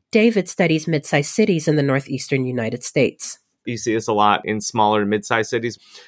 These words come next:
Speaker 2: So, like, for example, I talked to some economic development professionals in the Albany, New York area, which is where most of the book is based, who, uh, say that they're gonna set up media buys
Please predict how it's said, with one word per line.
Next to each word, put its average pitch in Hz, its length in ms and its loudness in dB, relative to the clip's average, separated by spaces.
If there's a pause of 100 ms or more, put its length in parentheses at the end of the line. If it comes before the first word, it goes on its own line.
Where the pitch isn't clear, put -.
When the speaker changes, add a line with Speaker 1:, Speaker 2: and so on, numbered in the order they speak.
Speaker 2:
So, 131 200 4
like, 117 180 4
for 123 240 2
example, 113 720 0 (420)
I 120 180 4
talked 120 380 2
to 110 520 2 (240)
some 120 260 0
economic 113 400 -2
development 107 400 -2
professionals 107 840 -4
in 107 280 -4
the 101 160 4
Albany, 107 420 -2
New 101 160 -4
York 117 260 2
area, 117 300 4
which 101 140 -4
is 101 100 -8
where 104 140 0
most 98 240 -6
of 104 60 -4
the 95 60 -6
book 101 200 -4
is 92 100 -12
based, 117 560 0
who, 117 560 0
uh, 104 260 0
say 113 300 2
that 101 300 -2
they're 135 200 2
gonna 123 380 0 (500)
set - 380 0
up 110 280 0 (140)
media 135 400 4
buys 101 680 0